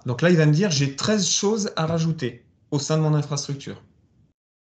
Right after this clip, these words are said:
Donc sur ces treize choses que j'ai à rajouter sur mon infrastructure, qu'est-ce que c'est ? Eh bien tout simplement, eh bien, elles sont toutes détaillées ici. Je vais avoir tous mes éléments.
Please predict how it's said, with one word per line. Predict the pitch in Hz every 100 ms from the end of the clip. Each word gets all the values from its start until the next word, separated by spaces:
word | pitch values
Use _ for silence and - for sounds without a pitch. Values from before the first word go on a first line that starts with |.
| _ _ _
Donc | 135 135
sur | 143
ces | 135 143
treize | - 185
choses | - 175 175 143
que | 147
j'ai | 135 147 151
à | 131
rajouter | 135 139 139 143 -
sur | - 131
mon |
infrastructure, | 127 127 123 - 127 - 196
qu'est-ce | - 190
que | - 165
c'est ? | 110 - _ _ _ _ _ _ _ _ _ _ _
Eh | -
bien | 123 123
tout | - 160
simplement, | 156 147 123 123 190
eh | 143
bien, | 131 165 - - _
elles | -
sont | 127 - 131
toutes | - 165
détaillées | 165 156 147 160
ici. | 156 - - _ _ _ _ _ _ _ _ _ _ _ _ _ -
Je | 131
vais |
avoir | 127 156 175
tous | -
mes | 196 180 170
éléments. | 160 147 127